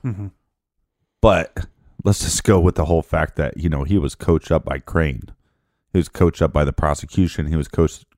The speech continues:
Speaker 2: coached up from the beginning. When he went to come in and confess, he was coached up at the, the word go of the confession.
Speaker 1: Yep.
Speaker 2: So, yeah, of course, he, he's an expert on what he has had conversations about, but these weren't things that actually happened.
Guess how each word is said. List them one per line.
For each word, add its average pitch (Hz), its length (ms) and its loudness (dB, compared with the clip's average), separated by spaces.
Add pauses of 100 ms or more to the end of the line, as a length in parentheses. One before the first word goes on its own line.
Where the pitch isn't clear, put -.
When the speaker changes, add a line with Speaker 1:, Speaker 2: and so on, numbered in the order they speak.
Speaker 2:
coached - 340 0
up 80 220 2 (560)
from 120 340 2
the 104 80 6
beginning. 82 540 2
When 90 140 4
he 95 80 6
went 95 240 2
to 90 120 -2
come 101 300 0
in 95 160 4
and 80 160 2
confess, 92 480 0
he 95 80 0
was 87 160 -2
coached - 420 0
up 92 260 0 (640)
at 87 120 -2
the, 85 160 -2 (180)
the 92 240 2
word 90 320 4
go 90 320 4
of 73 140 -2
the - 80 0
confession. - 640 -4 (200)
Speaker 1:
Yep. - 140 -6
Speaker 2:
So, 87 300 4
yeah, 92 260 2
of 82 100 -6
course, 98 300 2
he, 82 240 -2 (140)
he's 85 220 -6
an - 80 -6
expert - 560 0 (440)
on 87 240 4
what 85 240 2
he 92 180 0
has 82 220 0
had 82 240 -2
conversations 85 800 0
about, 76 340 -2
but 78 160 -6
these 87 260 0
weren't 85 320 -2
things 78 300 -4
that 67 180 -4
actually 73 360 -4
happened. - 500 -12